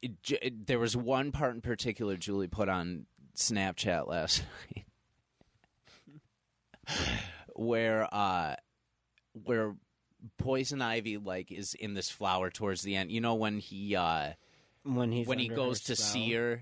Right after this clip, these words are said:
Speaker 1: when he goes to see her, uh, and
Speaker 2: Oh.
Speaker 1: then, like, it's like the first appearance of Batgirl in that
Speaker 2: Yeah.
Speaker 1: movie where she comes in.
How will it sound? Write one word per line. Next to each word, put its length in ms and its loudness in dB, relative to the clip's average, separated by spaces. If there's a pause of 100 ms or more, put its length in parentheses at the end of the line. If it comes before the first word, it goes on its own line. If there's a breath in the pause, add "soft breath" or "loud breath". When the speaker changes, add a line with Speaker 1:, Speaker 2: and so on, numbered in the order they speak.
Speaker 1:
when 160 0
he 60 0
goes 200 -2
to 100 -4
see 260 0
her, 360 2
uh, 380 0 (240)
and 140 0
Speaker 2:
Oh. 140 2
Speaker 1:
then, 380 -2
like, 380 -2
it's 160 -2
like 140 0
the 60 -2
first 260 0
appearance 360 0
of 140 -4
Batgirl 760 0
in 160 -2
that 180 0
Speaker 2:
Yeah. 120 0
Speaker 1:
movie 240 2
where 120 -2
she 100 -6
comes 220 -6
in. 80 -6